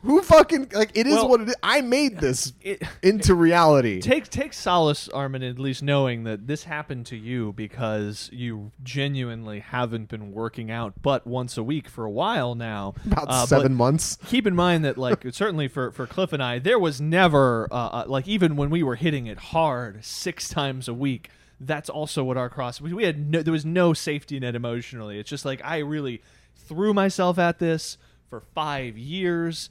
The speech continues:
Speaker 2: and I've got my fitness dialed in and everything. Time to hit these open workouts, and you would finish behind masters athletes who are also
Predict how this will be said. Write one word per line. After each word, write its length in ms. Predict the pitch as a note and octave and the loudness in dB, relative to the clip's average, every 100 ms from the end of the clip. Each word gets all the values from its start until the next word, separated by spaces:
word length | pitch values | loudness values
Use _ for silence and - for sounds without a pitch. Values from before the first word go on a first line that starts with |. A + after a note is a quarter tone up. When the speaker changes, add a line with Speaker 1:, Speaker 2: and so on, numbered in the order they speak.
| - - | -18 -16
Speaker 2:
and 100 | B2 | -16
I've 120 | G#2+ | -12
got 140 | B2+ | -12
my 80 | G#2 | -14
fitness 500 | - F#3 F3+ E3+ D#3+ | -10 -8 -6 -8 -10
dialed 420 | F3+ C3+ E3 D#3+ | -8 -4 -2 -2
in 220 | D#3+ D#3 C#3 | -2 -2 -2
and 100 | D3+ | -2
everything. 600 | E3+ E3 F3+ E3 D#3+ - _ - | -2 -4 -4 -6 -6 -12 _ -10
Time 260 | E3+ D#3+ | -8 -6
to 80 | B2+ | -8
hit 200 | - C3 | -10 -8
these 180 | E3 D#3 | -6 -4
open 280 | C#3+ C#3 B2+ | -4 -4 -6
workouts, 680 | A#2+ A2+ A#2+ G#2 - - _ _ A#2 | -6 -6 -8 -10 -12 -16 _ _ -14
and 180 | A#2 | -10
you 140 | A#2+ B2+ | -8 -6
would 140 | B2+ A#2+ - _ _ - | -8 -10 -20 _ _ -20
finish 500 | - E3+ D#3+ D#3 D3+ | -6 -2 -2 -4 -6
behind 600 | D3 - D3+ C#3+ C3+ C3 | -12 -10 -8 -6 -6 -8
masters 680 | C3 C3 C#3 - C#3 C3 | -10 -10 -10 -8 -6 -4
athletes 600 | C3 B2 D#3+ B2 A2+ - | -2 -4 -6 -10 -10 -10
who 120 | C3+ | -8
are 80 | A#2+ | -6
also 380 | G#2+ C3 - | -6 -6 -8